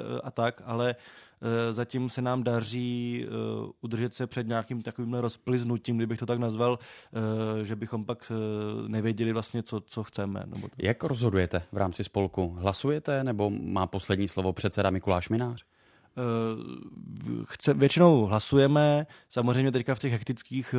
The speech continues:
Speaker 1: eh, dvou měsících jsme se nedokázali třeba vž-, po každé sejít všichni, eh, takže, mm, většinou jakoby Mikuláš má nápad, ale zeptá se, jestli jakoby s tím souhlasíme, nebo my mu navrhneme nějaké řešení, nebo i zvenku přicházejí nápady.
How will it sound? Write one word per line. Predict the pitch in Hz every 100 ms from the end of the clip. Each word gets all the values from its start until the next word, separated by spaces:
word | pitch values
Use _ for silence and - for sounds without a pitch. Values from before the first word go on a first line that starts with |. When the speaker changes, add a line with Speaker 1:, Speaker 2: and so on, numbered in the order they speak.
| 120
Speaker 1:
eh, |
dvou | 117 127
měsících | 123 110 123 - 127 -
jsme | 123
se | 123 123
nedokázali | 117 110 120 117 123 120
třeba | 120 120
vž-, | 110 107 104
po | 113
každé | 123 110 123 117
sejít | 123 120
všichni, | 110 113 - 123 120 120 - - - 107 107 104 104
eh, | 101
takže, | 107 104 113 113
mm, | 117 - 110 107 104 101
většinou | 104 - 117 117
jakoby | 110 113 104 113 110 -
Mikuláš | 113 110 113 113 113
má | 117
nápad, | 117 107 - 113
ale | 117 117 117
zeptá | 110 - 117
se, | - 113
jestli | 104 117 117
jakoby | 110 110 113
s |
tím | - 113
souhlasíme, | 113 113 - 117
nebo | 117 113 120 120
my | 117 120
mu | 120 117
navrhneme | 110 113 113 110 113
nějaké | 113 110 120
řešení, | 107 113
nebo | 113 123 143
i |
zvenku | 113 107 107
přicházejí | 117 120 117 110 107 117
nápady. | 113 107 117 113